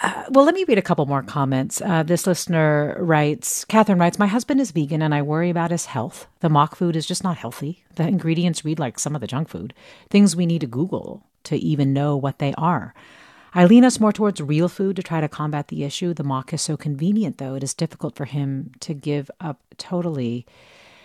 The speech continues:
Josh writes, I've been a lifelong vegetarian since my hippie parents lived on a commune and grew their own soybeans and made their own tofu. I've remained vegetarian for ecological reasons, but I also have noticed a lot of false attitudes about vegetarianism and veganism, which are pervasive in our culture.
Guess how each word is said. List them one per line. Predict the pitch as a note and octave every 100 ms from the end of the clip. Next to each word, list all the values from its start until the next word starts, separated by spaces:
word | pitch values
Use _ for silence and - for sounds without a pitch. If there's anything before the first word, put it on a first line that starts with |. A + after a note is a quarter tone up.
| _
Josh | - A#3 G#3+
writes, | G3+ F#3+
I've | G3
been | A3+
a | A3+
lifelong | G#3+ A3+ A#3+ A3+
vegetarian | G#3 G3+ - G3+ G3+ G3+
since | F3+
my | -
hippie | C3+ A3 A#3
parents | G3+ G3 G3+ -
lived | E3+ F3
on | F#3
a | F3
commune | - E3+ F3+ F3
and | D3
grew | C3+ D#3+
their | E3
own | D#3+ E3
soybeans | - D#3 D#3+ F3 F3+
and | D3+
made | B2 C#3
their | D#3+
own | D#3+ D#3
tofu. | - D3 - F3 G3+
I've | E3
remained | D3 C#3+ E3+
vegetarian | F3 - - F3 F3
for | -
ecological | - - C#3+ D#3 - F3+
reasons, | F3 F3+ G3 F#3+ F#3
but | F3+
I | E3+
also | F3 -
have | F#3
noticed | F3+ F3+ E3+
a | F3
lot | D#3 E3+
of | D#3
false | E3+ E3 -
attitudes | C#3+ E3+ - G#3+ G3
about | G3+ G3+
vegetarianism | G3+ G3+ - G3 G3 G3+ F#3+ G3
and | F3+
veganism, | G#3 G#3+ G3+ G3 G#3 G3
which | F3 D#3+
are |
pervasive | - C#3+ B2 D3 G3
in | F#3
our | G3 G3
culture. | - G#3 A3 G#3+